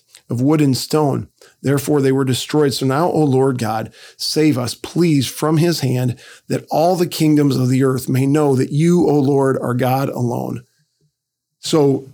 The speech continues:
Hezekiah is pleading with God, and he wants God to make his name known among the nations by helping them be delivered from Sennacherib. Isaiah gives a great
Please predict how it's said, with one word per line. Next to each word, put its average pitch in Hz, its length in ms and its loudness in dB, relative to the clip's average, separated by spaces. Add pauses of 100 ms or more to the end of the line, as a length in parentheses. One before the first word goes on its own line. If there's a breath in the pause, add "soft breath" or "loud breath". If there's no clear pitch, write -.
(120)
Hezekiah 143 540 0
is 127 160 0
pleading 143 460 2
with 127 120 -2
God, 135 360 0
and 123 100 0
he 135 100 2
wants 147 420 0 (260 loud breath)
God 139 320 0
to 127 80 -2
make 135 260 2
his 131 220 0
name 135 260 2
known 139 320 2
among 127 340 0
the 120 80 0
nations 143 560 0
by 113 300 -2 (400 loud breath)
helping 147 400 0
them 131 340 0 (300 loud breath)
be 139 120 0
delivered 143 460 2
from 127 180 -2
Sennacherib. 139 760 0 (800)
Isaiah 139 520 2
gives 123 260 0
a 120 80 0
great 143 500 0